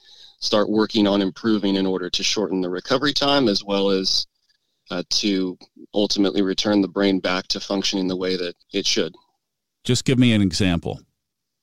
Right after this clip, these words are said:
Speaker 1: Yeah, sure. So, uh, the two that I talked to you about earlier, the ocular motor and the vestibular, we, uh, actively use physical therapy for both of those. And so if we recognize that there's a dysfunction early, uh, we have great physical therapists at,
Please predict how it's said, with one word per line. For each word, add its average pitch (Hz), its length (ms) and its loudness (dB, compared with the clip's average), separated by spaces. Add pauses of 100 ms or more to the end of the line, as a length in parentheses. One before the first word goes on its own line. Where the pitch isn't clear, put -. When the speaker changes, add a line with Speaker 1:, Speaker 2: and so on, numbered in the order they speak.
(380)
Speaker 1:
Yeah, 190 220 4
sure. 185 260 4
So, 151 300 4
uh, 127 100 2
the 131 160 0
two 170 220 4
that 160 100 4
I 135 80 4
talked 135 300 0
to 143 80 0
you 143 40 6
about 117 200 2
earlier, 120 420 4
the 104 140 -2
ocular 107 400 -4
motor 110 320 -2
and 104 100 0
the 98 60 -6
vestibular, 101 640 -2
we, 110 260 -4 (120)
uh, 110 60 2 (200)
actively 110 420 0
use 107 280 0
physical 104 340 -2
therapy 101 400 -2
for 95 160 -12
both 98 260 -2
of - 60 -20
those. - 320 -6 (640)
And 120 100 2
so 113 140 2
if 101 80 -4
we 117 100 0
recognize 110 580 2
that - 140 -8
there's 104 220 2
a 107 60 -4
dysfunction 101 720 0
early, 123 440 0 (480)
uh, 101 240 0
we 104 140 0
have 104 240 0
great - 260 0
physical 110 300 -2
therapists 107 600 0
at, 95 80 -8